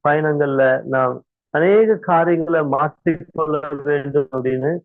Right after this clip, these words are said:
எவ்வளவோ நம்ம பிரயாசப்படுகிறோம், எதெல்லாமோ நம்ம முயற்சி எடுக்கிறோம், எங்கெங்கெல்லாமோ நம்ம போறோம். ஆஹ், பலர் சொல்ற அந்த காரியங்களை நாம் கேட்கிறோம், இப்படி செஞ்சா நல்லா இருக்கும், அப்படி செஞ்சா நல்லா இருக்கும். ஆனா, கூயவன் கையில, நம்மளை படைத்த கூயவன்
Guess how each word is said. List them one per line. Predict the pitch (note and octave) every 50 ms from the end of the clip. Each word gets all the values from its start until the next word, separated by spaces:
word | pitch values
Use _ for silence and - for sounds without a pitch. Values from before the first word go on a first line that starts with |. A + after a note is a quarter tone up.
| _ _ _ _
எவ்வளவோ | C3 - E3 F3 E3+ E3 E3 D#3 E3 E3+ F3 F3+
நம்ம | E3 D3 C#3+ E3 E3+ -
பிரயாசப்படுகிறோம், | - B2+ B2 C3 C3 C3 - C#3+ C3 - C#3 C#3 C#3 C3+ C3
எதெல்லாமோ | C3+ C#3 D3+ E3 D#3+ E3+ E3 E3 E3+ E3+ F3 F3 F3+ F#3
நம்ம | F3+ F3+ F3 E3
முயற்சி | D#3 D#3 E3 D#3+ E3 - - D3+
எடுக்கிறோம், | C#3+ C#3 D3 C#3 C3 B2+
எங்கெங்கெல்லாமோ | C#3 D#3 E3+ F#3 F3+ F#3 F#3 F#3 F3+ F3+ F#3
நம்ம | F#3 F3 E3 D#3+ D3 -
போறோம். | - C#3+ D3 D3 C#3+ C3 B2+ - _ _ _ _ _ _ _ _ _ _ -
ஆஹ், | C#3 C#3 C#3+ C#3+ C#3+ C#3 C#3 C#3 C#3 C3+ C3+ B2+ B2+ -
பலர் | D#3 D#3 E3+ F#3+ G3+ G3 F#3 E3+ -
சொல்ற | - F#3 F3 E3 F3 F3+
அந்த | E3+ E3 E3 D#3+
காரியங்களை | - - D3+ D3 D3+ D3+ D3 D3 D3+ C#3+ C3+
நாம் | C3+ C3 C3 D3 E3+ E3+ - _ _ _ _ _ _
கேட்கிறோம், | C#3+ C#3+ B2+ C3+ C3 B2+
இப்படி | A#2+ C3+ C#3 C3 -
செஞ்சா | D3 C#3 C3 D3 C3+
நல்லா | C#3 C3+ C3+ C3+ C3+
இருக்கும், | C3 B2+ - C3 A#2+
அப்படி | B2 C3 D3+ D3 D3
செஞ்சா | D#3+ D3+ C#3 D#3 D3
நல்லா | C#3+ C#3+ C#3 C#3
இருக்கும். | C#3 C3 A#2+ B2+ C3 B2 A#2+ - _ _ _ _ _
ஆனா, | B2+ B2+ C3 C3+ C3 A#2+ A2+ - _ _ _ _ _ _ _ _ _ _
கூயவன் | - E3+ E3+ F#3 F#3+ F#3+ F#3 F3+ F3 E3+ E3 D#3+ - -
கையில, | D3 C3+ C3 B2 A#2+ A2+ A2+
நம்மளை | B2 C3 C3 B2+ B2+ B2 - -
படைத்த | D3 D3 D#3+ D#3 - D#3+ D3 C#3+
கூயவன் | - - F3 F#3+ G3 G3 F#3+ F#3+ F#3